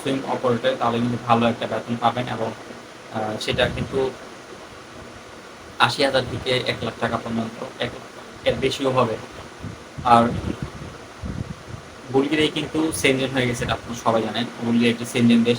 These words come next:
এখানে যদি আপনি যেতে পারেন, তারপরে ইউরোপের, আহ, সেনজেন, আহ, ইউরোপের যত দেশগুলি আছে, এগুলি ভিসা ছাড়াই সবগুলিতে আপনারা ঘুরতে পারবেন, আহ, এই সুবিধা কিন্তু আছে।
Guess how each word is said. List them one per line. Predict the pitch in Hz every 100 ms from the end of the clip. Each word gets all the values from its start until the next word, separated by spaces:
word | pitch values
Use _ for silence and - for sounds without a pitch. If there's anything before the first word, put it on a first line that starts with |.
| -
এখানে | 120 127 123
যদি | 120
আপনি | - 120
যেতে | 120 120
পারেন, | 120 117 117
তারপরে | 107 - 117
ইউরোপের, | 117 120 123 120 127
আহ, | - - - - - 113 104
সেনজেন, | - 131 131 131
আহ, | 131 - 117 110 110 127
ইউরোপের | 127 135 139 127
যত | 120
দেশগুলি | 120 123 120 117
আছে, | 110 -
এগুলি | 123 120 117
ভিসা | 117 120 117 117
ছাড়াই | 123 117 113
সবগুলিতে | 113 - 113 117
আপনারা | 117 117 110 -
ঘুরতে | 117 120
পারবেন, | 110 110 117
আহ, | - - - - 117 110 110 104 -
এই | 123 117 -
সুবিধা | 123 123 120
কিন্তু | 117 117 117 147 - - 127
আছে। | 123